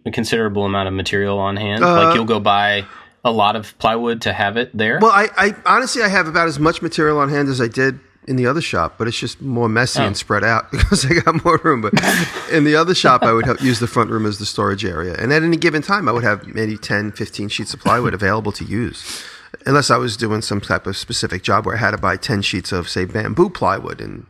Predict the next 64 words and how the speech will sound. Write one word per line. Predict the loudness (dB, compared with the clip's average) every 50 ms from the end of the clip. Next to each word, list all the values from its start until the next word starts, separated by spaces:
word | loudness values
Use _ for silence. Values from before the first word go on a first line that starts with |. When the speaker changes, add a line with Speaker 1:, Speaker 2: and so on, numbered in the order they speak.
| _ _ -20 -20 -20 -20 -20 _ _ _
Speaker 2:
then | -2 0 2 2
I |
would | 2 2 2
always | 0 0 -2
buy | 0 0 0 0
one | 2 0 0 2 4 4
extra | 4 2 2 0 -4 -4
sheet | -2 -2 -2 -2 -2
'cause | -4 -6 -6
they're | -6 -6
three | -4 -2 -2
hundred | -2 -2 -4 -6
dollars | -8 -8 -8 -8 -6
a |
sheet. | -4 -2 0 0 -2 -2 -4 -8 -16 -18 -18 -18 -18 -10
So | -4 -2 0 2
I | 2 0
would | 0 0
buy | 0 0 0
one | 0 0 2 2 2 2
extra | 2 0 0 -2 -6 -4
bamboo | -4 -4 -4 -4 -6 -6
sheet, | -6 -6 -6 -6 -6
and | -6 -6
then | -4 -4
I'd | -4 -4 -2
have | -2 -2 -2
Speaker 1:
Yeesh. | 0
Speaker 2:
that | 0 0 0 0
as | -4 -6
a | -6
resource | -6 -6 -6 -4 -4 -4 -4 -4 -4
to | -8 -10
do | -10 -8
something | -8 -6 -6 -6 -6 -8 -8
interesting | -8 -8 -8 -10 -10 -10 -12 -12 -12
for | -12 -12 -12 -12 -12 -14 _ _ -20 -20 -20 -16 -12
a | -6 -4
video, | -2 0 0 0 0 0
or | 0 0 -2
just | -2 -4 -6 -6
to | -4
have | -4 -2 -4 -4
as | -6 -10
a, | -10 -10
like, | -10 -10 -8 -8
a | -8
client | -6 -4 -4 -4 -6 -8
would | -10 -12
say, | -12 -12 -14
"Can | -14 -14 -14 -14
I |
have | -14 -14 -16
a | -14
bamboo | -10 -8 -8 -8 -8 -10 -10 -12
shelf?" | -10 -6 -6 -6 -6 -8
And | -10 -12
I'm | -12 -12
like, | -12 -14 -12 -12
"Okay, | -12 -12 -10 -10 -10 -10
well, | -10 -10 -12 -14 -16 -20 _ -16
you | -16 -14
know, | -14 -16 -14 -14
the | -14 -14